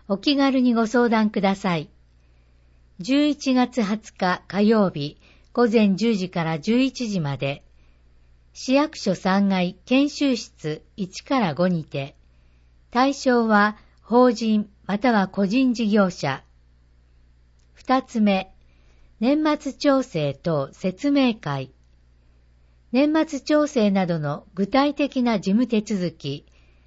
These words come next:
法定調書の書き方、控除額の確認方法などを説明します。十一月二十日火曜日、午後二時から四時まで。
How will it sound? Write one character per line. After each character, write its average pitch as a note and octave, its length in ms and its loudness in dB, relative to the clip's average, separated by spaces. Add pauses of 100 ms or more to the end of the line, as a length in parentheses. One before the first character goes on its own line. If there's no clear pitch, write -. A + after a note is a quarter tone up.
(140)
法 C#4+ 260 4
定 C4+ 240 4
調 C4 240 2
書 F#3 160 -4
の D#3+ 160 -4
書 E3 120 -8
き - 140 -20
方、 F3+ 480 -2 (560)
控 D4 220 2
除 D#4 140 0
額 A#3+ 280 0
の D#3 140 -2
確 F#3 300 -4
認 D4+ 260 -2
方 C#4+ 200 2
法 F#3 280 0
な D#3+ 160 -2
ど C#3+ 160 -4
を C3+ 40 -6
説 D#3+ 360 -4
明 G3+ 200 4
し G3 160 -8
ま D3 200 -6
す。 - 160 -20 (1120)
十 C4 220 2
一 C#4+ 280 -2
月 B3+ 280 0
二 G#3+ 160 0
十 - 140 -20
日 F3+ 360 -2
火 F#3+ 120 -4
曜 G3+ 300 2
日、 C#3+ 280 -8 (460)
午 A#3+ 140 4
後 G#3+ 160 2
二 A#3+ 160 4
時 B3 180 -4
か G3 140 -2
ら F3 180 -2
四 G3 180 0
時 A3 140 -2
ま D#3+ 160 -2
で。 C3+ 300 -8